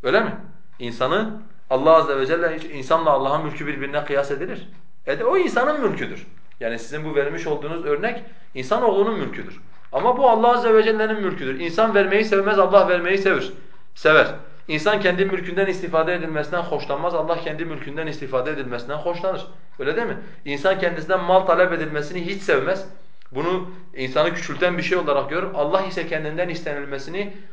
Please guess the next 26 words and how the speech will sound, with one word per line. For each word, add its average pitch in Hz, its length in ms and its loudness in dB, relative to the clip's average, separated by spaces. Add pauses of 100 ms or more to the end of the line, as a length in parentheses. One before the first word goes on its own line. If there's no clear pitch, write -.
çokça 196 300 6
hoşlanır 160 500 0
ve 175 140 2
buna 185 160 2
teşvik 147 340 -6
eder. 95 240 -6 (100)
Demek 202 240 0
ki 156 160 -6
insanla 170 360 0
Allah 170 440 4 (260)
birbirine 160 420 2
ne 185 40 4
yapılamaz 131 480 2
bu 117 140 -8
konuda? 139 380 -2 (320)
Kıyas 160 560 4 (360)
edilemez. 107 480 -2 (380)
Öyleyse 196 640 2
racih 170 320 2
olan 190 220 2
görüş 185 280 -2
kimin 202 200 -2
görüşüdür? 196 440 -2 (380)
Cumhur 151 260 -4
ulemanın 113 480 0
görüşüdür. - 520 -6